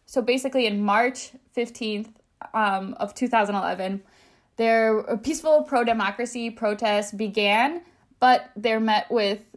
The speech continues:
government opposition. So the Syrian government killed and impre-, imprisoned these peaceful protesters.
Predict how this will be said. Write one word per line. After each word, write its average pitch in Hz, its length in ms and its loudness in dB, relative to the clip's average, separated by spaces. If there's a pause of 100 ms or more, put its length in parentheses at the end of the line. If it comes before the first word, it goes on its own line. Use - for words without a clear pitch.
government 208 480 0
opposition. 202 680 -2
So 202 260 -2
the 196 120 -4
Syrian 262 500 2
government 220 600 2
killed 247 460 4
and 214 320 -2
impre-, 220 560 -2
imprisoned 240 540 0
these 208 180 -6
peaceful 214 440 -6
protesters. 311 920 0